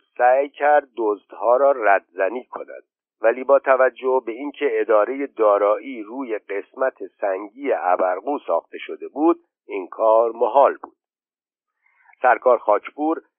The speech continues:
اسب علی قلی را که آخرین اسب بازماندهٔ ابرقو بود و قبلاً برای ابلاغ دستورهای دولتی از آن استفاده می‌شد، قرض کرد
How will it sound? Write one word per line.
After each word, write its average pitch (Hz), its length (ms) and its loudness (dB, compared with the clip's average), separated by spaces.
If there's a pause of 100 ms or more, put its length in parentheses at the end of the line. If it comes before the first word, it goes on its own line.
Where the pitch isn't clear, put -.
(200)
اسب 131 500 0
علی 110 320 -4
قلی 107 280 -6
را 90 240 -2 (240)
که 110 180 -4
آخرین 107 580 0 (120)
اسب 139 420 -2 (100)
بازماندهٔ 104 840 -2
ابرقو 95 600 -4
بود 107 340 -10
و 110 120 0
قبلاً 131 420 4
برای 117 560 2
ابلاغ 113 460 2
دستورهای 104 840 -4
دولتی 98 600 -6
از 101 180 -6 (120)
آن 92 240 -10
استفاده 104 580 -6
می‌شد، 160 400 0 (440)
قرض 139 380 4
کرد 175 440 2